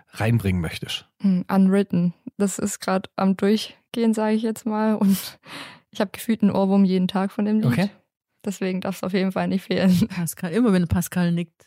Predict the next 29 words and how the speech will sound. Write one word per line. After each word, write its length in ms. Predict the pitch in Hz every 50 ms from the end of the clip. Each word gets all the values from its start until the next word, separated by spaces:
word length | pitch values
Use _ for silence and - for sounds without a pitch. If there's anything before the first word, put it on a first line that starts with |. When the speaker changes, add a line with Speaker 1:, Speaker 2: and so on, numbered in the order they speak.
| _ _ - 320 262
Speaker 3:
bin 360 | 208 214 226 - 302 269 -
ich 120 | - - -
beruhigt. 380 | - 160 - 147 156 160 -
Speaker 1:
Wir 80 | 120 110
haben's 180 | 147 170 -
erst 280 | - 170 151 - - -
einmal 340 | - 165 190 202 190 185 180
gehabt, 260 | 180 160 156 - -
dass 120 | 160 151 -
er 320 | 165 156 151 151 147 143
so 140 | 135 - 147
gesagt 260 | 143 139 147 143 131
hat, 80 | 123 110 - _ _ _ -
hm, 220 | 107 139 175 185
Speaker 3:
Mhm. 500 | 175 170 170 170 175 175 185 214 254 233 233
Speaker 1:
weiß 180 | 135 143 143 113
ich 60 | 110
nicht. 240 | 98 92 85 - - _ _ _ _ -
Speaker 3:
Ja, 160 | 190 196 190
sehr 180 | - 214 208 214
schön. 240 | - 185 180 180 151
Also 160 | 170 185 190
Pascal 460 | - - 196 - - 202 196 196 202
weiß 200 | 175 165 170 - -
Bescheid. 380 | - 165 - 185 208 294 403 - - - - _ _
Sehr 100 | _ -
Speaker 1:
Pascal 340 | - 170 170 208 277 113
Speaker 3:
gut. 80 | 113 101
Speaker 1:
weiß 160 | 95 - -